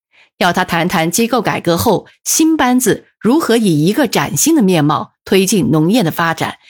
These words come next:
向农民交一份满意的答卷。柳王明以他在乡里工作的经验，谈了一些他的想法，记者感觉很好，也赢得了潇潇的好感。此后，由于住在一起，常常见面，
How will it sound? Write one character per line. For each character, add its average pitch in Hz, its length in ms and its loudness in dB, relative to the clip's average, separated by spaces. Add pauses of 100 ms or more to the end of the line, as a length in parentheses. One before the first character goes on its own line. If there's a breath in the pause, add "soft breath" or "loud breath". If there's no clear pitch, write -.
(120)
向 240 300 0
农 226 180 2
民 214 360 2
交 190 240 0
一 170 140 0
份 165 360 -2
满 165 320 -2
意 277 80 2
的 208 100 -2
答 - 220 -4
卷。 - 300 -4 (1200)
柳 202 180 2
王 220 200 2
明 254 240 4
以 214 120 4
他 202 180 -2
在 202 200 0
乡 220 260 0
里 165 120 2
工 196 220 2
作 196 120 0
的 156 100 2
经 185 240 2
验， 180 240 0 (240 soft breath)
谈 214 180 0
了 294 80 2
一 262 140 2
些 254 220 0
他 294 160 -4
的 262 80 0
想 131 340 -2
法， - 280 -6 (460)
记 240 180 2
者 185 120 0
感 156 180 -2
觉 170 120 -2
很 165 240 -2
好， 180 260 -4 (200 soft breath)
也 190 140 4
赢 180 260 2
得 214 140 2
了 208 120 0
潇 233 260 0
潇 269 140 0
的 226 80 -2
好 143 240 -4
感。 143 240 -6 (1120)
此 - 180 2
后， 208 360 -2 (220 soft breath)
由 226 180 4
于 277 140 2
住 330 180 2
在 214 220 2
一 151 180 4
起， 147 240 -2
常 - 240 -2
常 202 160 0
见 226 220 2
面， 233 280 2